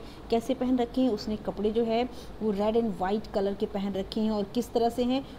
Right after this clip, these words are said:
उसके जो कपड़े हैं, मतलब वो peppermint जैसे हैं। उसके सिर पे जो हैट है वो जो है raspberry के ब-, उसकी है जिसमें जो feather लगे हुए हैं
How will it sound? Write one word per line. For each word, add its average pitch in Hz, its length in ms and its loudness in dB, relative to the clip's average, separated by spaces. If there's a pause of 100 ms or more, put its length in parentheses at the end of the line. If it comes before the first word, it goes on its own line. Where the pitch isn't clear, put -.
(140)
उसके 220 260 0
जो 208 100 2
कपड़े 208 340 0
हैं, 233 220 2
मतलब 220 260 0
वो 214 80 2
peppermint 208 640 0
जैसे 196 380 2
हैं। 208 340 -2 (380)
उसके 233 260 2
सिर 233 220 2
पे 233 160 4
जो 240 180 6
हैट 208 400 0
है 220 320 4 (320)
वो 220 160 6
जो 202 100 0
है 214 140 6
raspberry 190 460 2
के 214 140 0
ब-, 185 300 2
उसकी 196 280 0
है 202 240 0
जिसमें 190 360 -2
जो 202 80 2
feather 202 400 2
लगे 196 240 2
हुए 202 240 4
हैं 220 240 -2